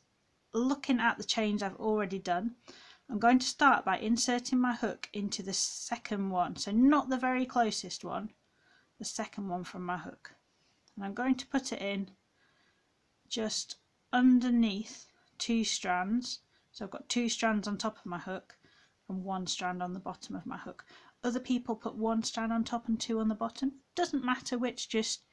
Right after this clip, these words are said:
be consistent, make it the same with everyone. So I've insert my hook,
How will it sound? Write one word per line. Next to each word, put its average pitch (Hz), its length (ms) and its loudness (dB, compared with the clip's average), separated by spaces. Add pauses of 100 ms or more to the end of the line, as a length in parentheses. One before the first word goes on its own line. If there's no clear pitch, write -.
(440)
be 226 140 0
consistent, 190 680 -6
make 190 240 -8
it - 80 -12
the 196 60 -10
same 190 360 -6
with 185 120 -8
everyone. 175 480 -8 (400)
So - 160 -10
I've 185 260 -8
insert 269 480 6
my 208 160 -2
hook, 214 340 -6